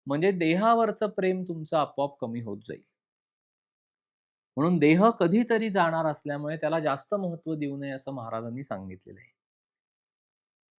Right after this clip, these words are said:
म्हणजे महाराज काय सांगतात की नुसता जाडजूड देह कामाचा नाही,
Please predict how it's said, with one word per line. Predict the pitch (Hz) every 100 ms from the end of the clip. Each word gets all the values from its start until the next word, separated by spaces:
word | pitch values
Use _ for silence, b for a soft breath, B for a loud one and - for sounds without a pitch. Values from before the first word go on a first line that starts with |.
| _ -
म्हणजे | 131 165
महाराज | 165 139 165 190
काय | 202 196
सांगतात | 190 170 160 147
की | 147 -
नुसता | 196 175 175 196
जाडजूड | 185 170 160 170 208
देह | 190 180 190
कामाचा | 180 156 139 139 143
नाही, | 110 92